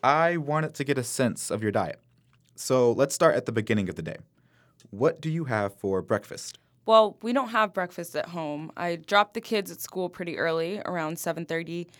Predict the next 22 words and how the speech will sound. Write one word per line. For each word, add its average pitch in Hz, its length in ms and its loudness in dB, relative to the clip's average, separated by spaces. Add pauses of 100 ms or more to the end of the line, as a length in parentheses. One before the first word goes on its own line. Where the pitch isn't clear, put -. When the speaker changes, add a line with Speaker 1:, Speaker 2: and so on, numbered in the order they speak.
(280)
Speaker 2:
and 175 280 0
they 180 120 4
have 208 120 -2
breakfast 175 440 -2
at 160 140 -12
school. 151 500 -8 (340)
I'll 208 120 4
pick 220 180 -4
up 196 120 0
a 190 60 -4
bagel 170 400 2
or 156 120 0
something 170 360 -4
outside 156 400 -4
work 165 340 -2
and 151 220 -6
eat 170 120 -6
at - 80 -8
my 156 120 -4
desk. 147 480 -6 (720)
Speaker 1:
Cream 120 260 0
cheese? 196 520 -4